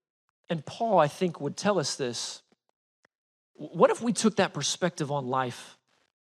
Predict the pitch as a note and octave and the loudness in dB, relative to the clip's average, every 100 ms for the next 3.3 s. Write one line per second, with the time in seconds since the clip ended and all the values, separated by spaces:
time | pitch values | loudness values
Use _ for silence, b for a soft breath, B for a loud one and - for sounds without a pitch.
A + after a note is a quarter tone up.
0 | _ - C#3+ D3+ G#3+ G#3+ G3 E3 F3 F#3 | _ -8 -6 -2 0 4 4 4 2 0
1 | D3 E3+ F3 E3+ C#3+ C3+ - _ - D3 | 0 2 2 2 -2 -6 -12 _ -6 -6
2 | - F3+ D#3 C3+ - D#3+ D3+ C3+ - C3+ | 2 4 4 2 0 -2 -2 -4 -4 -4
3 | B2+ A#2 | -4 -8